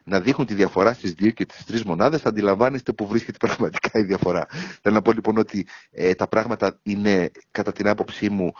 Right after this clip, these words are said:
χωρίς επιστροφή για τον κύριο Μητσοτάκη. Αποτελεί παρελθόν για τη χώρα, αποτελεί πολιτικό παρελθόν όσον αφορά την πρωθυπουργική του θητεία και αυτό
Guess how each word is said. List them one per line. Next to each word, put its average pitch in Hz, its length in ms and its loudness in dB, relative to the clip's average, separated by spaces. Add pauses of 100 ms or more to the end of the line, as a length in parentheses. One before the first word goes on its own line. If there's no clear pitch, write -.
(140)
χωρίς - 380 0
επιστροφή - 460 -6
για 80 100 -4
τον 73 120 -10
κύριο 76 220 -6
Μητσοτάκη. - 580 -8 (340)
Αποτελεί 110 400 0
παρελθόν 98 680 0 (380)
για 85 100 -6
τη 80 80 -8
χώρα, 82 420 2 (380)
αποτελεί 98 380 0
πολιτικό 113 520 2
παρελθόν 90 680 0
όσον 87 260 -4
αφορά 82 260 -2
την 80 120 -12
πρωθυπουργική - 640 -10
του - 120 -18
θητεία 101 520 -8 (440)
και - 160 -2
αυτό 131 460 2